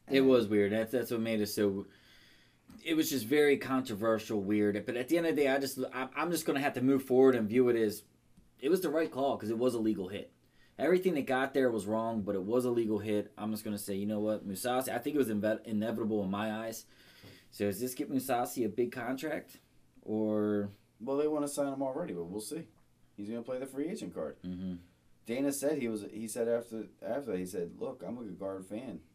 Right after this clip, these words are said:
Speaker 2: We're gonna offer him something, but it's up to him."
Speaker 1: Yeah, 'cause Gegard Mousasi is now a free agent, and next week when Jacare Souza fights, we just found out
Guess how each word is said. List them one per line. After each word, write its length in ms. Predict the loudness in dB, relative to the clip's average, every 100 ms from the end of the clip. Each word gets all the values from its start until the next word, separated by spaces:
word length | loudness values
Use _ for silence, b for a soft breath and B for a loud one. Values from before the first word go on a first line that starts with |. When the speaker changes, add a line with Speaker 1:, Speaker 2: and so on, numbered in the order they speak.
| -16
Speaker 2:
We're 160 | -10 -6
gonna 160 | -6
offer 260 | -6 -6 -8
him 100 | -10
something, 240 | -10 -8
but 200 | -6 -8 -10 _ _
it's 80 |
up 140 | -10 -8
to 60 |
him." 120 | -8 -2
Speaker 1:
Yeah, 180 | -2 -2
'cause 180 | -6
Gegard 400 | 2 2 4 2
Mousasi 520 | 0 -2 -4 -4 -4 -4
is 100 | -4
now 200 | -4 -4
a 40 |
free 240 | -4 -2
agent, 280 | -2 -2 -6
and 120 | -4
next 240 | -4 -4 -2
week 260 | -2 -2 -6
when 180 | -6 -2
Jacare 400 | -2 0 -2 -2
Souza 320 | -2 -2 -2
fights, 380 | -4 -4 -4 -4
we 80 | -4
just 180 | -4
found 240 | -2 0 0
out 240 | 0 -2